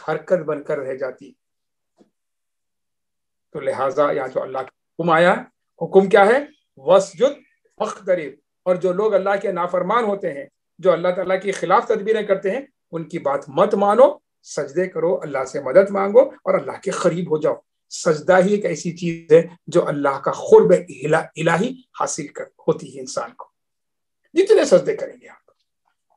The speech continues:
सजदों से ही है हर चीज, सजदों से ही चेहरे खिल जाते हैं हमारे। हमारे चेहरों का नूर सजदों से है, पार्लरों से नहीं है, पार्लरों से नहीं है।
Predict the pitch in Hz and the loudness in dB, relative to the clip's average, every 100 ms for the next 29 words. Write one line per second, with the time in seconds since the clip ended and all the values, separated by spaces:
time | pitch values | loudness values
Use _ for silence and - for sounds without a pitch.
0 | _ _ _ _ _ _ _ _ _ _ | _ _ _ _ _ _ _ _ _ _
1 | - 240 302 311 302 254 254 226 170 - | 4 4 4 0 0 0 2 4 4 0
2 | 160 143 - _ _ _ _ _ - 196 | -10 -20 -20 _ _ _ _ _ -2 2
3 | 185 226 254 240 214 190 254 285 - _ | 4 4 2 0 -4 -6 -8 -10 -12 _
4 | _ - - 202 214 202 185 165 147 131 | _ -8 -4 -2 -4 -4 -6 -6 -8 -10
5 | 147 123 113 - _ _ _ _ _ _ | -14 -16 -20 -20 _ _ _ _ _ _
6 | _ _ _ _ _ _ _ _ _ _ | _ _ _ _ _ _ _ _ _ _
7 | _ _ _ _ _ _ _ - 151 156 | _ _ _ _ _ _ _ -18 -4 0
8 | 156 151 170 151 185 175 160 143 170 262 | 2 2 0 2 2 2 0 0 4 4
9 | 320 - - _ _ - - 147 139 170 | 4 0 -6 _ _ -12 -6 -6 -6 -8
10 | - - - _ _ _ _ _ _ _ | -10 -18 -20 _ _ _ _ _ _ _
11 | _ - 143 147 170 190 185 190 156 160 | _ -4 -2 2 4 4 2 -4 -8 -14
12 | 180 - - _ _ _ _ _ _ _ | -18 -18 -20 _ _ _ _ _ _ _
13 | _ _ _ _ _ _ _ - 226 277 | _ _ _ _ _ _ _ 0 4 8
14 | 302 320 339 330 381 403 | 6 4 -4 -4 -4 -6